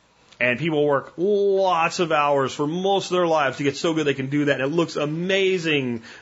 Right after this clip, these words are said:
at the circus when it happens. But every once in a while, even the experienced person, they reach out and they grasp,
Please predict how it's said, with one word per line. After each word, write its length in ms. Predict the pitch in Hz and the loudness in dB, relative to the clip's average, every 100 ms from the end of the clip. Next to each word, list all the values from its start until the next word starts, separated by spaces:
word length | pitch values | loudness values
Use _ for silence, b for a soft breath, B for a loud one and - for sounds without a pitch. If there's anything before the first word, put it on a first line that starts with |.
| B | B
at 140 | 127 | -2
the 60 | 127 | 0
circus 440 | 151 127 120 110 | 0 0 0 -4
when 120 | 120 | -4
it 60 | 107 | -2
happens. 520 | 104 95 - - - b b b b | -4 -6 -10 -18 -20 b b b b
But 80 | - | -4
every 160 | 104 | 0
once 240 | 143 156 185 | 2 2 2
in 60 | |
a 20 | 170 | 2
while, 160 | 147 | 4
even 160 | 143 143 | 2 2
the 80 | 143 | 0
experienced 380 | - 156 139 | 0 -2 0
person, 360 | - 170 156 135 | 0 0 0 -2
they 120 | 117 | -2
reach 280 | 123 165 - | -2 -4 0
out 320 | 170 156 - | 2 2 0
and 100 | 160 | -2
they 80 | 143 | -2
grasp, 540 | 160 190 170 156 - | 0 2 4 2 0